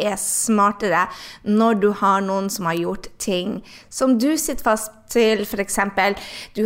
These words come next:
har utfordringer, du sitter fast i, og du tenker at, "Å Gud, dette klarer jeg aldri." Og hvis du da bare legger ut en plass, "Hei, jeg trenger hjelp til dette", og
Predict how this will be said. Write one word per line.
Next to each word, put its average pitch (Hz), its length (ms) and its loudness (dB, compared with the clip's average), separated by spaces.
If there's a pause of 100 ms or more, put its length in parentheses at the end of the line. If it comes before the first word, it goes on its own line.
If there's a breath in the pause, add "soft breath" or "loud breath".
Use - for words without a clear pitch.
har 196 240 0
utfordringer, 285 880 2 (400 loud breath)
du 214 240 2
sitter - 460 -4
fast 285 340 0
i, 277 160 4
og 226 140 -2
du 208 100 -6
tenker 220 400 -4
at, - 240 -10
"Å 370 240 6
Gud, 349 160 0
dette 330 240 0
klarer 277 300 2
jeg - 180 -2
aldri." 247 240 2 (140)
Og 220 100 -2
hvis 208 160 -4
du 220 160 -2
da 247 140 4 (100)
bare 214 240 -2
legger 226 480 2
ut 269 160 0
en 240 80 -2
plass, 220 380 0 (420 loud breath)
"Hei, 320 160 2
jeg 294 220 0
trenger 277 220 2
hjelp 254 180 -4
til 240 100 4
dette", 233 260 2 (220)
og 220 80 2